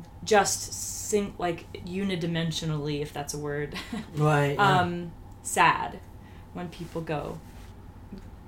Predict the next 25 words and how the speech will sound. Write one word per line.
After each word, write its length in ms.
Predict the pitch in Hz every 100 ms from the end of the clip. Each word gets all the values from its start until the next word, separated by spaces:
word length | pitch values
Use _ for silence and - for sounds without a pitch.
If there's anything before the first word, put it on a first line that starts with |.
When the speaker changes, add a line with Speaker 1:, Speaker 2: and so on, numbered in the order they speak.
| -
Speaker 1:
You 140 | 208 208
know, 80 | 185
I 60 |
know 160 | 190 190
you've 240 | 190 185
said 320 | - - 175
that 320 | 165 156 - - - - - -
to 120 | -
some 240 | 160 208 208
degree 400 | 202 170 165 165
about 380 | 170 156 143 - - - -
your 140 | 170
parents. 540 | 160 208 165 - - -
They're 180 | - 156
Speaker 2:
Yes. 80 | 143
Speaker 1:
both 240 | 156 -
gone 260 | 151 156 170
at 100 | -
this 180 | - -
point. 300 | - 101 - -
Speaker 2:
Yes, 240 | 151 139 -
they 140 | 117
are. 100 | 98 - -
Speaker 1:
And 160 | 202
so 540 | 202 202 190 185 185